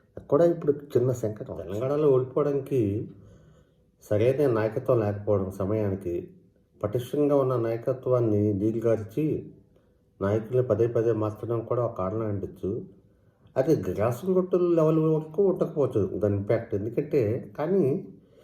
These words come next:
ఎందుకంటే బీజేపీ అనేది ఒక వ్యక్తికి సంబంధించింది కాదు, అదొక సిద్ధ-, సైద్ధాంతిక ప-, పార్టీ కాబట్టి నాయకుల్ని మార్చిన మాత్రాన నీళ్ళు గడిపోదు.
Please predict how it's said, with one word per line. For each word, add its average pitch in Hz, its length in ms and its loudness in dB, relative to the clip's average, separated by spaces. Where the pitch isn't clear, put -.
ఎందుకంటే 135 580 4
బీజేపీ 98 680 0
అనేది 185 800 2
ఒక 107 220 0
వ్యక్తికి 98 340 -2
సంబంధించింది 131 560 0
కాదు, 80 400 -4
అదొక 87 380 -4
సిద్ధ-, 101 380 -6
సైద్ధాంతిక 110 680 0
ప-, 95 200 -2
పార్టీ 85 380 -6
కాబట్టి 135 680 -8
నాయకుల్ని 123 540 0
మార్చిన 139 500 0
మాత్రాన 135 720 2
నీళ్ళు 131 260 6
గడిపోదు. 85 540 0